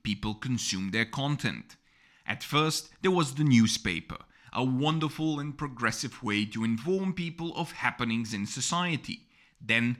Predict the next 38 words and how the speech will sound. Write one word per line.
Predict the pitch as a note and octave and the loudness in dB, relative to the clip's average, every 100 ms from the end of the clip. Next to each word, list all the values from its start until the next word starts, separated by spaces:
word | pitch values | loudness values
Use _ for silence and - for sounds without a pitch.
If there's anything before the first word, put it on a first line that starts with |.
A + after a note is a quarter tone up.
| - | -4
came | E3 E3+ D#3+ | -2 0 0
radio, | F#3 G3+ D#3 E2 - - - | 0 0 0 -2 -6 -12 -4
and | D3 | 0
the | E3 | 0
game | C3+ A#2 A#2 A#2+ | 0 2 2 2
changed | A#2+ - G2 G2 - A2 | 2 2 2 0 -2 0
immensely. | G#2+ G#2+ A#2 - D2 B1+ - _ - | 4 4 2 0 -8 -12 -18 _ -4
You | E3+ | -2
didn't | G3 G#3+ G3+ | 0 0 -2
have | D#3 E3 D#3+ - | 0 0 -2 -4
to | E3+ | -2
know | E3+ G3+ G#3 | -2 0 0
how | D#3 C3 | 0 0
to | A#2+ C#3 | -2 -4
read | D3 F#3+ D#3 C3 | -2 -4 -4 -6
to | C3+ | -2
be | D#3 | 2
able | D3 D3+ C#3+ | 2 0 -4
to | D#3 | -4
consume | - D#3+ - A2 G2+ | -2 -2 -2 -4 -2
information. | G#2 G#2+ B2+ C3+ E3+ - G2+ - _ - _ - | -4 -4 -6 -6 -4 -6 -8 -12 _ -20 _ -6
And | F#3 | -2
you | G3 | -2
didn't | F#3+ A#3+ A#3+ | -2 -2 -2
even | G#3+ G#3+ | 0 0
have | G#3 G3+ | 0 -2
to | G3+ | -4
focus | - G3+ G3+ G3 | -2 -2 -2 -2
your | G3+ G3+ | 0 0
attention | G3+ A#3 A3+ - C#3 - | 2 2 2 0 -4 -4
on | E3 | -4
a | |
piece | D#3+ E3 C#3+ E3 | -2 -2 0 -2
of | C#3+ D#3+ | -2 0
deadwood | F#3+ E3 A#2 A#2+ | 2 2 0 -2
to | - | -6
get | C#3+ F3 G3 | -2 0 0
it. | C#3+ | -2